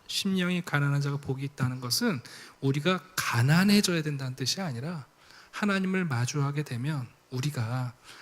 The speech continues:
하나님 앞에 가난한 자임을 깨닫게 되는 거예요. 그런데 여러분, 이 팔복의 삶을 살아가다 보면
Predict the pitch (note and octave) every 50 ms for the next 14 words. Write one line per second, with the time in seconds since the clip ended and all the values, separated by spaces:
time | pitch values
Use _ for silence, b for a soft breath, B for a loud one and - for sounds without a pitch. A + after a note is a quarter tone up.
0 | B - - - G3+ G3 F#3+ F#3 F3+ E3 D3+ D3 - - C#3+ C#3 - - - -
1 | B2+ B2+ C3 C#3+ D3+ E3 E3 D3+ C3 B2 A#2+ B2 C3+ D3+ D3+ C3+ B2+ - _ _
2 | _ _ _ _ _ - - D#3 C#3+ C#3+ D3 C#3+ F3+ E3+ - B2+ A#2 A#2+ A#2+ A2
3 | G#2+ G#2 G#2+ A2 - _ _ _ _ _ _ _ _ _ _ _ _ _ _ _
4 | _ _ _ _ _ _ _ - - F3 F#3+ G3+ F#3+ F3+ F3+ F3+ G#3 G3+ D3+ B2+
5 | C#3 - - F3+ G3+ G3+ - - - - - - D4 D4 D4 C#4+ C#4+ B3 A#3 A3
6 | A3+ A3 G#3+ G#3 G3+ G3+ - - F3 F3+ F3+ F3 F3 E3+ E3+ E3+ D#3+ D#3+ D#3 C#3+
7 | C#3+ - - E3+ E3+ E3 D#3+ D#3 C#3+ D3 C#3+ C3 - C3+ A#2+ A#2 B2 B2+ C3+ C#3
8 | C3 A2+ A2 A2 A#2